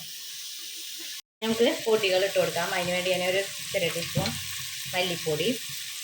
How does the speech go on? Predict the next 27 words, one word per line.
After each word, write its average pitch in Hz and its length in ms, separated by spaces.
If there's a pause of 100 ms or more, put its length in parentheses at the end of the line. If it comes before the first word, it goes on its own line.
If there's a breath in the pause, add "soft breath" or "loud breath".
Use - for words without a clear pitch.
(160)
അതുപോലെ 165 300
തന്നെ 196 180 (760)
ഒരു 539 180 (2000)
നല്ല, 196 400
വലിയ 208 220
ടീ-, 254 320
ഒരു 208 140
ചെറിയ 247 280
ടീസ്പൂൺ 226 340
കൊണ്ട് 196 200
തന്നെ 202 280 (200)
ഒരു 202 100
ടീസ്പൂൺ 208 340
നിറച്ച് 202 300
ഇട്ടാ. 175 360 (420)
അതൊക്കെ 165 220
രണ്ട് 180 160
പ്രാവശ്യം 185 280
എടുത്തതാണ് 180 360
ഞാൻ. 170 360 (100)
എരിവ് 165 360
കുറച്ച് 175 240
മതി 175 220
പച്ചമുളക് 160 420
ഇട്ട 160 140
കാരണം. 156 380 (1600)
പിന്നെ 202 340